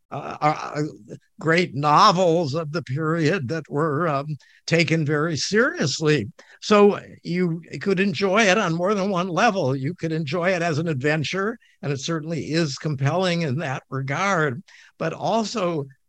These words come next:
going into what motivated this character, his lust for success, his lust to lose his British identity in the desert and become sort of an Arab himself,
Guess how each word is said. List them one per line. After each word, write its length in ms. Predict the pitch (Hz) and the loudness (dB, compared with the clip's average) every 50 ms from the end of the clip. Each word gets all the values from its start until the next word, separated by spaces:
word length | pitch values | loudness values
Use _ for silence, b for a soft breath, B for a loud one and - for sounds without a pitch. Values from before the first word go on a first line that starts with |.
| _ _ _ _ - 135 | _ _ _ _ -12 -6
going 360 | 170 196 220 247 247 208 180 | -4 -2 -2 0 0 0 0
into 260 | 220 220 - - 175 | 0 -2 -2 -4 -4
what 200 | 170 165 170 - | -2 -2 -4 -4
motivated 920 | 110 135 175 196 220 254 233 208 220 196 180 170 175 170 156 156 190 185 143 | -4 -2 0 2 2 4 4 2 2 2 2 0 0 0 -2 -4 -6 -6 -6
this 240 | 143 156 147 - - | -8 -8 -8 -8 -10
character, 720 | - - 175 226 240 226 208 165 - 160 143 131 110 104 143 _ b b b b b b | -8 -6 -4 -2 -2 -2 -2 -4 -4 -2 -2 -2 -2 -4 -8 _ b b b b b b
his 360 | - 151 147 123 151 156 - | -4 -2 -2 -2 -4 -8 -12
lust 760 | - 131 131 131 135 151 180 185 160 165 160 - - - - | -8 -6 -4 -2 0 0 2 4 2 2 2 -2 -6 -10 -10
for 340 | - 143 139 135 139 139 135 - b b b b | -8 -6 -4 -2 -2 -4 -6 -10 b b b b
success, 680 | b - 147 131 - - - 196 208 214 196 175 151 147 | b -4 -4 -4 -4 -2 2 4 6 6 6 4 2 0
his 180 | 151 135 123 147 | -2 -2 -2 -4
lust 560 | 151 143 139 151 160 139 127 - - - - | -2 0 0 0 2 0 -2 -4 -6 -6 -2
to 420 | 143 143 147 135 143 139 117 113 - _ b b b b | 0 2 2 2 2 2 0 -4 -6 _ b b b b
lose 680 | - 147 160 202 214 214 214 220 202 180 170 156 151 | -4 0 4 6 8 8 8 8 6 6 4 2 -2
his 280 | 151 165 160 139 135 175 | -2 0 0 0 0 -2
British 500 | 156 131 143 170 185 170 170 180 - - | -4 -4 -2 -2 0 2 2 0 0 -2
identity 840 | 151 139 - 160 127 143 156 165 175 185 185 160 170 175 175 160 156 | -2 -2 -2 -2 -2 -2 -2 0 2 2 2 4 4 4 4 4 2
in 160 | 185 170 151 | 2 0 0
the 80 | 160 170 | -2 -2
desert 680 | 135 - 151 160 180 180 160 175 180 165 175 180 - _ _ _ _ _ _ - | -2 0 2 2 2 2 2 0 0 0 0 -2 -4 _ _ _ _ _ _ -6
and 160 | - 139 135 | -2 -2 0
become 540 | 151 151 131 - - 170 170 165 165 165 147 | 0 -2 -4 -4 -2 0 2 2 2 2 0
sort 300 | 156 - 165 156 156 156 | 0 0 2 2 4 2
of 160 | 160 151 135 | 2 2 2
an 160 | 147 151 147 | 2 0 0
Arab 500 | 127 98 139 156 160 160 160 165 156 123 | -2 0 2 2 4 6 4 4 4 2
himself, 640 | 143 156 160 147 - - 185 180 185 190 190 165 | 0 -2 -2 -2 -2 0 4 6 6 6 4 2